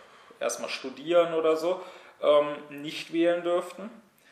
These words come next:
Aber es könnte dann schon unter achtzehnjährige geben, die wählen dürfen.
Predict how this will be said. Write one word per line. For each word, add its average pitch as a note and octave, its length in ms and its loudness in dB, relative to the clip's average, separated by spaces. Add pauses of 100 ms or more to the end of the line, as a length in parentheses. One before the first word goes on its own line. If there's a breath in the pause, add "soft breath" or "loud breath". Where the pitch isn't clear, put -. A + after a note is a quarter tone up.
(400 soft breath)
Aber D3+ 380 6
es - 280 -4
könnte E3+ 420 -2
dann D3+ 300 2
schon D3 340 -2
unter D3 420 0
achtzehnjährige C#3 720 -4
geben, C3+ 640 -2
die B2 300 -12
wählen A#2 360 -4
dürfen. A2+ 460 -6